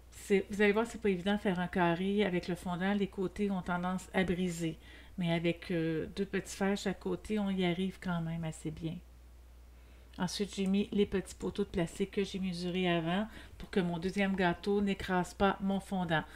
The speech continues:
parce que souvent, c'est ça qui arrive. Et ensuite, quand j'ai mis le deuxième, j'ai coupé le fondant sur le dessus, j'ai rajouté du crémage pour pouvoir mettre mes petits marshmallows un peu partout pour tout cacher, puis avoir l'impression que toutes ces petites choses-là revolent un peu partout.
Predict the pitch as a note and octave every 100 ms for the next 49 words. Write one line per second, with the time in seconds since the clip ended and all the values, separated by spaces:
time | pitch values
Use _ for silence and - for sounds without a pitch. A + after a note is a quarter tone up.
0 | - F#3+ - - F#3+ - F#3 F#3 - F3
1 | E3 D3+ F3+ - - - - - - -
2 | - - - - - - - - - -
3 | A#3 - G#3+ G3 - B3+ B3 C4 C4 A#3+
4 | G#3+ A3 A3 G3 G#3 F#3 A3+ A3 G#3 -
5 | - - A3 G3+ - G3 G3 G3+ G3+ F#3+
6 | F3+ F3 - G#3 G3 F3 G3+ A3 - A3+
7 | - - G3+ G#3 A3 - G#3+ - G#3 G3+
8 | G3+ G3+ G#3 - - - G3 A3+ A3 -
9 | A3+ G#3+ - G#3 F#3+ G#3 G#3 A3 A3 A3
10 | G#3+ F#3 - A#3 A#3 - - - G#3+ -
11 | - - - G#3 - A3+ A3+ A3 G3 G3
12 | G3 - F#3+ F3+ - G#3+ G#3+ G3 F#3 -
13 | - - - A#3 - G#3+ - - - G#3
14 | F#3 G#3 G#3 G3+ F#3+ G3+ F#3+ G3+ F#3+ F3
15 | - A#3+